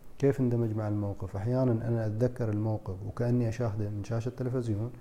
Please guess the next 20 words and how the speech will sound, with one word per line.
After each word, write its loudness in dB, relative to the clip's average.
وأحيانًا 2
لا، -4
أنا -2
أستذكره -2
وأنا 4
عايش 4
الحدث 0
كأني 2
أنا 2
أكتر، -2
كأني 0
أنا 2
ممثل 2
داخل 0
الحدث -2
أو -2
أنا 4
جزء 2
من 4
الحدث. 0